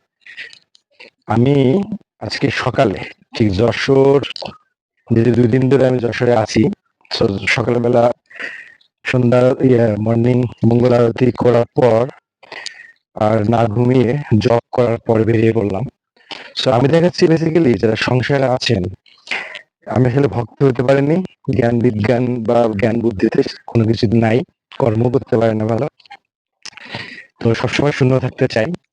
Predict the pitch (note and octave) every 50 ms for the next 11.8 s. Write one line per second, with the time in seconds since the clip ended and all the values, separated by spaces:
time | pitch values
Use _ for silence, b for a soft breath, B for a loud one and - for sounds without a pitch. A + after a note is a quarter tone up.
0 | _ - - A#2 - - B2 - B2 A#2 A#2 - C3 E3+ - _ _ - A2 A2+
1 | A2 G#2 G2+ G#2 G#2 F2+ F#2+ A#2 C3+ B B B B B B B B B B B
2 | _ - - - - G3+ - B2 B2 - - - D3+ A#2+ C3 C3 B2+ - - D#3+
3 | D#3+ D#3+ E3 C3+ B2 C3 D3+ C#3 A#2 - - C#3+ - - D3+ C#3+ D3 C#3+ - -
4 | D3+ D3 B2 - C#3+ C3 C3+ C3+ A#2 A#2 B2+ - - - B2 G#2+ G2 - _ -
5 | C3 D#3+ F#3 F3+ - - D3+ B2 C3 C#3+ C#3 - - - - A#2+ G#2+ - - A#2+
6 | A#2 - - - C3+ A#2+ A#2+ A#2 B2 B2 - - B2+ B2 A#2 A#2 A#2+ A#2 G#2+ -
7 | - - A#2 A#2 A2+ B B B B B B B _ - A#2+ A#2 - - - -
8 | C3 A#2 A#2 A#2 A#2 - - - B2 A#2 G#2+ G#2+ A2 A2+ A#2+ A#2+ - - - -
9 | A#2+ A#2 A#2+ A#2+ A#2 A2+ F#2 - _ _ _ _ - A#2 A#2 A#2 A2+ G#2+ A2 F#2
10 | - - G2 - C#3 - - - - - - - B B B B B B _ _
11 | _ - A#2+ A#2 A2+ A#2 - - A#2 A2 - - - - -